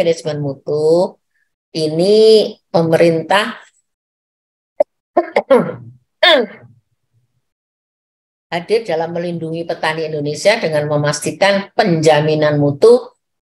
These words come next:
terhadap produsen benih yang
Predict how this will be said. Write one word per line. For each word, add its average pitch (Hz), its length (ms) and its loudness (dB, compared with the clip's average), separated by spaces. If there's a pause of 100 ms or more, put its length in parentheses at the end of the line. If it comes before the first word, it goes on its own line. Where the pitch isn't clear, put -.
(680)
terhadap 196 960 2
produsen 190 560 -2
benih 196 400 2
yang 185 100 -4